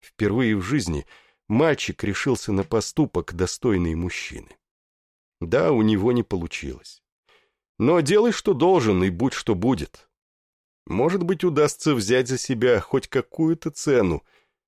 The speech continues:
На великую прибыль он не рассчитывал. Прости меня, мама. Прощай, дед.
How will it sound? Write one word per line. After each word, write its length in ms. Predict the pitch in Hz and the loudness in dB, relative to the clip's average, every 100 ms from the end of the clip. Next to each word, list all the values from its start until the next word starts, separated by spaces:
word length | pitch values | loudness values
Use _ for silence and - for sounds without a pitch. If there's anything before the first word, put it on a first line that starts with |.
| _ - | _ -2
На 120 | 98 | 0
великую 520 | 104 127 143 131 117 | 2 0 -2 0 0
прибыль 440 | - 107 123 123 | 0 -2 0 2
он 140 | 104 113 | 2 4
не 100 | 104 | 2
рассчитывал. 840 | 101 - - 208 - - - - _ _ _ _ _ - | 2 -2 -8 -10 -10 -10 -12 -18 _ _ _ _ _ -6
Прости 420 | 104 104 - 90 | -4 -4 -6 -6
меня, 200 | 82 78 | -4 -4
мама. 420 | 82 76 69 67 - _ _ _ _ | -4 -4 -6 -10 -20 _ _ _ _
Прощай, 480 | - 104 - - 107 | -2 -2 -2 -6 -6
дед. 420 | 73 - - _ | -8 -12 -14 _